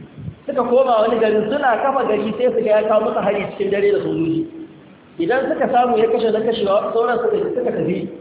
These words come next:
Inda suka sauka, to yana da wanda za su nemo su duk inda suke, ya sake kai musu hari. Ya yi alkawarin kabilar sai ta kare, sai da Larabawa suka haɗa kai gaba ɗaya kan a tunkare shi,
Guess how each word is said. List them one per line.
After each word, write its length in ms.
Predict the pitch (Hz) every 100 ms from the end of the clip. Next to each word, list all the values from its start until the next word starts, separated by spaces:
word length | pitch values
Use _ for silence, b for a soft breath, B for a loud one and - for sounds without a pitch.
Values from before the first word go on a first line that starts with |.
| - - - - - -
Inda 140 | 311 285 294
suka 140 | 277
sauka, 380 | 202 214 220 226 208 - - -
to 60 |
yana 300 | 190 269 247
da 80 | 220
wanda 180 | 214 233
za 180 | 214 208
su 40 | 202
nemo 340 | 190 196 208
su 60 | 208
duk 160 | 208 -
inda 200 | 254 196
suke, 280 | - 180 - - -
ya 80 | 180
sake 240 | 247 233 220
kai 80 | 208
musu 180 | 214
hari. 220 | - 156 - - - - - - 143
Ya 200 | 240 247
yi 80 | 269
alkawarin 560 | 262 214 240 240 214 220
kabilar 420 | 220 - 226 208 143
sai 80 | -
ta 140 | 190
kare, 320 | 190 202 180
sai 160 | - 247
da 120 | 240
Larabawa 1120 | 214 220 226 220 226 220 220 226 220 220 220 - - - -
suka 240 | 269 240
haɗa 300 | - 240 233 233
kai 220 | 233 214
gaba 400 | 180 180 220 226
ɗaya 280 | 220 220 214 220 220 - - -
kan 180 | 254 247
a 160 | 196 -
tunkare 640 | 190 190 196 190 180 214 254
shi, 320 | 240 254 -